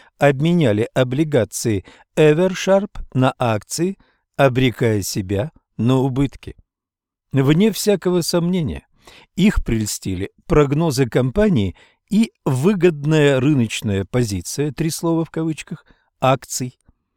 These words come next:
На Уолл-стрит придумали много разумных правил, но о них забывают именно тогда, когда они больше всего нужны. Сноска. Эту фразу можно было бы использовать в качестве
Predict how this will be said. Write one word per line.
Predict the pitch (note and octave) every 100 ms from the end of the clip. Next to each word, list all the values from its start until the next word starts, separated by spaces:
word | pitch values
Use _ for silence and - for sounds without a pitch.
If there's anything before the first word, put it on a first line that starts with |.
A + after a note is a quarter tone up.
| _ _ _ -
На | B2 C#3+ -
Уолл-стрит | D3 C#3+ C3 - F3+ D#3
придумали | - A#2+ B2 B2 A#2+ - _ -
много | C#3+ G#3 C#3 G#2+
разумных | A2+ A#2+ B2 C3+ C#3 -
правил, | C#3+ D3 D#3 - _ -
но | B2 C#3
о | D3
них | C#3+ A#2
забывают | B2+ C3 C3 C3 B2
именно | C3 A#2+ A#2+
тогда, | A2+ A#2 A#2 E3+
когда | C3 G#2 A2+
они | A2 A2+
больше | A2 G#2 - G2
всего | - G2 F2+ - - _ -
нужны. | C#3 E3 A#2 F#2+ F#2+ _ _ - _
Сноска. | - F3 D3 A2+ - D2+ - _ _ _ _ _ _ _ _ _ -
Эту | C3 C#3
фразу | A2+ F3+ E3+ G#2+ F#2
можно | B2 C3+ G#2 G#2
было | G2+ G#2
бы | G2+ A2+
использовать | B2 - G3 A#2+ G#2 F#2+
в | -
качестве | E3 - - - C#3